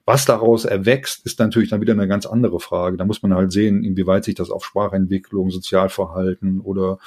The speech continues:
motorische Entwicklung auswirkt, ja. Aber, äh, das ist natürlich dann jetzt immer so sozusagen aus der Ferne gesprochen, auch von den, äh, Kinder- und Jugendärzten, die wir da kontaktieren. Ähm, das, äh, muss man dann im Einzelfall genau sehen.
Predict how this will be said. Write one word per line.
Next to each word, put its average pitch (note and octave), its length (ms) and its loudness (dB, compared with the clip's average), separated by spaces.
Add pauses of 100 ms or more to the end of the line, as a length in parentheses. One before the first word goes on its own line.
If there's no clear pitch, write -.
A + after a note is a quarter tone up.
(480)
motorische A2+ 680 4
Entwicklung G2+ 580 0
auswirkt, F2 840 -4
ja. F#2 320 -6
Aber, F#2+ 400 2
äh, G2+ 180 0
das G2 160 -2
ist A#2 100 -2
natürlich A2 280 -2
dann F#2+ 140 0
jetzt G#2 320 0
immer G#2+ 200 0
so G2+ 360 -2
sozusagen A2 440 -2
aus G#2+ 100 -8
der - 120 -2
Ferne A2+ 320 0
gesprochen, G#2+ 460 -2
auch A2 160 -2
von G2+ 180 -2
den, F#2+ 340 2 (400)
äh, G2 200 2
Kinder- A2+ 260 4
und F#2+ 100 4
Jugendärzten, G#2+ 720 -2
die G2 120 -2
wir G2 100 0
da G2 120 -2
kontaktieren. G#2+ 1000 -2 (100)
Ähm, G2+ 520 -6
das, - 400 -8
äh, G2+ 120 -4
muss G#2+ 220 -4
man G2 100 2
dann G2 200 2
im G#2 420 -4
Einzelfall G2+ 680 -2
genau F#2+ 340 2
sehen. F#2+ 440 0